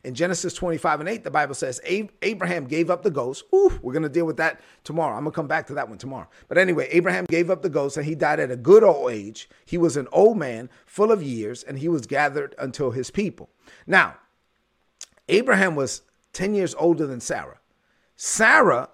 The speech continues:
died at a hundred twenty-seven years old. So obviously, Abraham was at least one thirty-seven, but Abraham went on to live for two more chapters. So we don't know how long,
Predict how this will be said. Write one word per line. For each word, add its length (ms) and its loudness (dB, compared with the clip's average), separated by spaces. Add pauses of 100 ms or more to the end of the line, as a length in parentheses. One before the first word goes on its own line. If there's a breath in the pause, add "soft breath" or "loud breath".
(120)
died 300 2
at 100 -2
a 60 -2
hundred 280 -4
twenty-seven 520 -6
years 240 -14
old. 140 -20 (320)
So 200 -2
obviously, 560 6
Abraham 360 -2
was 140 -6
at 80 -6
least 220 -2
one 160 -10
thirty-seven, 560 -2 (340 soft breath)
but 220 -2
Abraham 460 0
went 200 -6 (140)
on 200 -2
to 80 -2
live 200 2
for 80 -8
two 160 -4
more 180 -6
chapters. 440 -6
So 100 -8
we 120 0
don't 180 6
know 80 2
how 200 4
long, 200 2